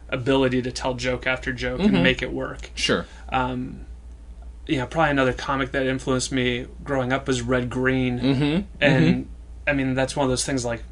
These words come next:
Speaker 1: again, I'm in the middle of nowhere, so we get P B S.
Speaker 2: Yeah.
Speaker 1: <laughs> And you can see this crazy, you know, character doing all these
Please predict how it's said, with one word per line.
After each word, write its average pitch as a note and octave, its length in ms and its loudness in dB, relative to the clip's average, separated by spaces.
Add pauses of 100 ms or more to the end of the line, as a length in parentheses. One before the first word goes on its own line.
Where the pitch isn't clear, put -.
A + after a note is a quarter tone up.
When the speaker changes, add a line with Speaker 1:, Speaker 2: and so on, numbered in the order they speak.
Speaker 1:
again, C3+ 280 2
I'm B2+ 100 0
in B2+ 80 2
the B2+ 60 2
middle B2 320 4
of A#2 200 -6
nowhere, B2+ 520 4
so B2+ 180 2
we B2 80 0
get C3+ 180 -2
P C#3+ 160 0
B B2 200 2
S. B2 360 4
Speaker 2:
Yeah. C#3+ 360 6
Speaker 1:
<laughs> - 100 -16
And E3 340 8
you F#3+ 80 12
can F3+ 220 6
see D#3 300 8
this C#3 220 4
crazy, C3+ 760 2
you D3 80 -2
know, B2 80 0
character C3 440 0
doing B2+ 280 2
all B2+ 100 0
these B2 260 -2